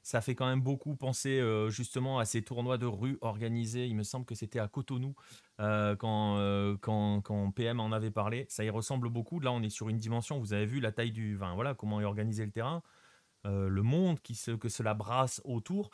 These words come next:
Euh, je vois des questions. J'ai vu ta question, hein, Nostromo, sur, euh, est-ce que ça peut aider les joueurs à signer des contrats pro. On va parler un petit peu de la passerelle avec ça un,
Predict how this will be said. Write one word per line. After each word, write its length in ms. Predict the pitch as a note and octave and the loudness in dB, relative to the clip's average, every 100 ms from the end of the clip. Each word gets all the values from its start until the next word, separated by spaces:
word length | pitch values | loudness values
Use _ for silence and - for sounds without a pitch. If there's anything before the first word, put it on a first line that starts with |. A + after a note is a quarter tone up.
| - _ - | -14 _ -2
Euh, 100 | G#2+ | 0
je 100 | G#2 | 0
vois 140 | C3+ | 0
des 120 | D#3 | 0
questions. 360 | C#3+ C#3+ - D#3+ | -2 -4 -2 -2
J'ai 100 | B2 | -2
vu 140 | C3 | -4
ta 100 | D3+ | -4
question, 380 | C3+ C3+ - C3+ | -4 -4 -2 -2
hein, 120 | B2 | 0
Nostromo, 500 | A#2+ A2+ - B2 C3 | 0 -2 -2 -2 -2
sur, 260 | B2 B2 G#2+ | -2 -2 0
euh, 60 | A2 | 0
est-ce 120 | G#2+ | -2
que 80 | A2+ | -4
ça 120 | A#2+ | -4
peut 160 | A2 A#2 | -2 -2
aider 180 | A2+ | 0
les 80 | A#2 | -2
joueurs 220 | A2+ B2 | 0 0
à 60 | A2+ | 0
signer 240 | - A#2 | 0 0
des 100 | A2 | 0
contrats 300 | G#2+ G#2+ A2 | -2 -2 -2
pro. 200 | A2 - F3+ | -4 -4 -2
On 40 | |
va 120 | F#3+ | -2
parler 240 | G3 F#3 F#3 | -2 0 0
un 80 | E3 | 0
petit 140 | - | -2
peu 120 | C#3 | -6
de 80 | C#3 | -2
la 80 | B2 | -2
passerelle 320 | A#2+ - B2 | -2 -2 -2
avec 180 | A2+ A2+ | -2 -2
ça 140 | - | -4
un, 220 | A#2 G#2+ | -2 -2